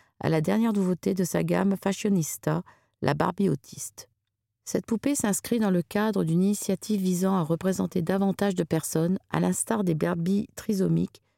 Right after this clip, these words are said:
des Barbies aveugles munies d'une canne blanche et des Barbies équipées de prothèses de jambes.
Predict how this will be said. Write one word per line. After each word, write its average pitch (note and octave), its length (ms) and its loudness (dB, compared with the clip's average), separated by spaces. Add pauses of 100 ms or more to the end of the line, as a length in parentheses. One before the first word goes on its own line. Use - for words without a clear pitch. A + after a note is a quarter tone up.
(140)
des D#3+ 80 2
Barbies F#3 380 -2
aveugles F3 420 0
munies F3+ 260 2
d'une E3 220 0
canne D#3+ 240 0
blanche D3+ 320 -2 (340)
et D3+ 80 0
des F3 120 2
Barbies G#3+ 340 0
équipées G3 400 -2
de F#3 80 0
prothèses E3+ 440 -4
de D#3 120 0
jambes. C#3+ 420 -4